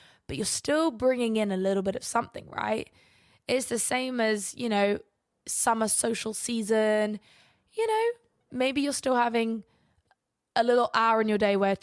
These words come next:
you're to yourself, or you're still hitting the gym a little bit, right? You've got a minimum of turning up for yourself in somewhat way, but you're allowing yourself to go the other way too. And yeah, knowing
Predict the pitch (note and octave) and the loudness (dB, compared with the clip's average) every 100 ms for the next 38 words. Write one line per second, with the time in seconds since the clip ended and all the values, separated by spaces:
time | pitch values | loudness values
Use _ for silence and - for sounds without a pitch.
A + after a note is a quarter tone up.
0 | - G#3+ G3 - G3 - - G2+ - B3 | -4 -2 -2 -2 -2 -2 -6 -10 -4 0
1 | A#3+ - C4 A#3 A#3 G#3+ G3 G3+ F#3+ F#3 | 0 0 0 2 0 -2 -2 -2 -2 -4
2 | - - - - G#3+ B3 - _ _ - | -6 -8 -8 -4 -2 -2 -4 _ _ -10
3 | A3 D#4 C4 A#3+ C4 A#3+ G#3+ G3+ - G#3 | -4 -2 0 -2 0 0 0 -2 -2 -2
4 | G3+ G#3 - A3+ F#3 G#3 G3+ G3+ - _ | -2 -4 -2 -2 -2 -2 -2 -4 -12 _
5 | A#3 A3 G#3 F#3 - _ - - B3+ A3+ | -2 -2 -2 -8 -14 _ -4 2 2 2
6 | G#3+ G#3 - C#4+ D#4 A#3+ A3+ - A3 G#3+ | 0 0 2 2 4 4 2 0 0 2
7 | G#3+ A3 B3+ D4 C4 G#3+ G#3 G3 F#3+ - | 2 2 0 0 -2 -2 0 0 -2 -8
8 | G#3+ G#3 F#3 F#3+ F#3 - - - - D4+ | -4 -2 0 0 -2 -6 -12 -8 0 0
9 | - - _ _ - - _ _ _ - | 0 -8 _ _ -20 -20 _ _ _ 0
10 | A#3 A#3+ A#3 A3+ A3+ A3 - _ _ _ | 2 2 2 0 -6 -10 -18 _ _ _
11 | _ C#4+ F#4+ - G#3 A3 B3 | _ -4 -2 -2 0 0 2